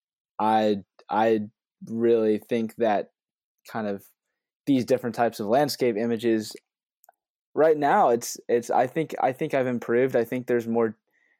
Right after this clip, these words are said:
more depth and emotion when looking at my, some of these images I got, especially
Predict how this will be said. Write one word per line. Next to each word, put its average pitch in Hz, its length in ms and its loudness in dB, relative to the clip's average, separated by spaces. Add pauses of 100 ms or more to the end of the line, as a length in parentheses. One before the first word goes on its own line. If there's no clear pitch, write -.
(440)
more 131 320 2
depth 117 380 0
and 123 100 0
emotion 113 640 0 (120)
when 117 220 2
looking 113 280 0
at 110 140 0
my, 104 300 0 (580)
some 127 160 -2
of 113 60 0
these 110 160 0
images 110 340 -2
I 107 80 2
got, 107 160 2
especially 110 560 -2